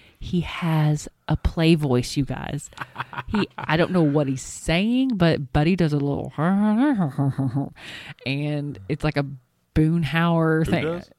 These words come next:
Speaker 1: Harlan, when he has Woody.
Speaker 2: Oh,
Speaker 1: Woody.
Speaker 2: you said Buddy.
Speaker 1: No, did I? May-, maybe I did. But Woody does a little, it's this little, like, he, it's like he's van-, a ven-,
Speaker 2: Hmm.
Speaker 1: ventrilo-,
Speaker 2: <laughs>
Speaker 1: ventrilo-
Speaker 2: Ventriloquist.
Speaker 1: Thank you. <laughs>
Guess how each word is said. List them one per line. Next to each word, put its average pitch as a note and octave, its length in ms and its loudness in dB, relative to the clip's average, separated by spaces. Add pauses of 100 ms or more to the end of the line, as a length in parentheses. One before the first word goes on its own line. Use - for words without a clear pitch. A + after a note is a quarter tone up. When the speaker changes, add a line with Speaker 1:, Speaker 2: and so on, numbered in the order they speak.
(220)
Speaker 1:
Harlan, B3 680 0 (100)
when F3+ 160 2
he F#3+ 60 4
has F#3 140 2
Woody. - 500 2 (320)
Speaker 2:
Oh, D#3 160 -4
Speaker 1:
Woody. F3 180 6
Speaker 2:
you - 60 -2
said E2+ 200 -16
Buddy. C2 300 -14 (320)
Speaker 1:
No, D#3+ 140 -2 (160)
did D#3+ 160 0
I? D3+ 260 2
May-, C3+ 180 -6
maybe C3 260 -6
I - 40 -8
did. - 200 -10 (520)
But D#3 720 0
Woody E3 300 4
does E3 160 2
a D#3 80 0
little, C#3 360 -6
it's - 220 0
this D#3 240 -4
little, E3+ 200 0
like, C#3+ 260 -2 (540)
he, D3 220 -8 (200)
it's D#3+ 140 -4
like F3+ 120 0
he's F#3+ 120 -6
van-, F3 260 -2 (200)
a D#3+ 60 4
ven-, D#3 300 -2
Speaker 2:
Hmm. G#2+ 120 -14
Speaker 1:
ventrilo-, E3 680 2
Speaker 2:
<laughs> - 60 -20
Speaker 1:
ventrilo- C3+ 1000 -8 (420)
Speaker 2:
Ventriloquist. G2+ 760 -12
Speaker 1:
Thank E3+ 200 2
you. C#3 140 -6 (280)
<laughs> A3+ 120 0